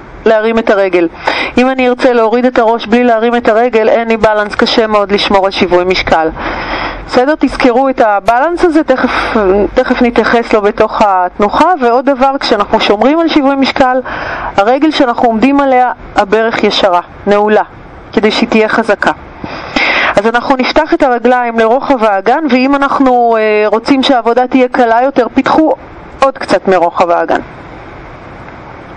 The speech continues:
אתם מול הים, לוקחים את הרגל השמאלית אחורה, ואנחנו שומרים על החזיתיות של הגוף,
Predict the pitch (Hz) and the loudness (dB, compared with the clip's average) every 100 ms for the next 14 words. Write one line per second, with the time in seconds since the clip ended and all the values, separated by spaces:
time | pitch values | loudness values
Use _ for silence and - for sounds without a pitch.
0 | - - - - - - - - 233 294 | -18 -16 -12 -10 -12 -14 -6 -2 2 2
1 | 311 247 233 294 320 214 - 294 294 254 | 2 2 2 2 0 2 2 2 2 2
2 | 247 247 247 226 208 202 196 247 226 240 | 2 2 2 2 2 0 0 0 0 0
3 | 226 180 190 185 294 - - - - - | 0 2 2 2 0 -4 -18 -20 -20 -20
4 | - - - - - - - - - - | -20 -20 -20 -20 -20 -20 -20 -20 -20 -20
5 | - - - - - - - 240 233 240 | -20 -20 -20 -20 -20 -4 0 0 0 0
6 | 262 226 254 311 320 247 - 233 202 233 | 0 0 0 2 2 2 0 -2 0 0
7 | 247 240 320 262 220 202 254 - | 2 0 2 2 0 2 -2 -2